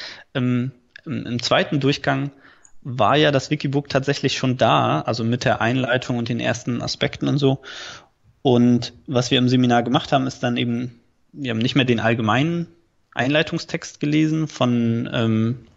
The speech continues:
ähm, einem, so ein Standard-Lehrwerk, sondern wir haben die Texte aus dem Wikibook zum Teil eben gelesen. M-, immer mit der Aufforderung, in dem Editor-Modus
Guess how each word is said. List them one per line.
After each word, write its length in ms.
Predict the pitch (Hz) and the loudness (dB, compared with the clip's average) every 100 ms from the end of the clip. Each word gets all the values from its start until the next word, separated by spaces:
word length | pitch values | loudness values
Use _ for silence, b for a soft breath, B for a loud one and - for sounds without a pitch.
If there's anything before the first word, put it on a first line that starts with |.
| _ _ _ _ _ _ _ _ _ - - - | _ _ _ _ _ _ _ _ _ -18 -18 0
ähm, 420 | 127 113 107 107 | 2 4 2 -2
einem, 400 | 127 113 110 113 131 _ | 0 2 2 0 -6 _
so 140 | - 107 | -4 0
ein 80 | 107 | 2
Standard-Lehrwerk, 1120 | - 120 131 127 - - 110 156 175 180 - B B B | 4 4 4 2 -8 0 2 4 4 2 -2 B B B
sondern 220 | 117 127 131 | 0 2 4
wir 80 | |
haben 80 | 123 | 2
die 100 | 123 | 2
Texte 320 | 127 147 - | -2 -4 0
aus 120 | 127 123 | 0 0
dem 140 | 123 | 0
Wikibook 420 | 135 - 123 107 | 0 0 -2 -4
zum 140 | - 110 | -6 -4
Teil 300 | 107 107 104 | -2 -2 -2
eben 160 | 110 | -4
gelesen. 500 | 110 107 107 107 107 B B B _ | -4 -2 -2 -4 -6 B B B _
M-, 140 | 139 | -4
immer 240 | 143 151 151 | 0 2 2
mit 180 | 147 147 | 2 0
der 120 | 135 | 0
Aufforderung, 640 | 139 - 139 143 139 139 | 0 2 0 2 0 0
in 180 | 147 147 | -2 -2
dem 180 | 139 135 | -2 -2
Editor-Modus 1000 | 131 147 - 135 131 131 147 147 - | -4 -4 0 0 2 0 0 0 -2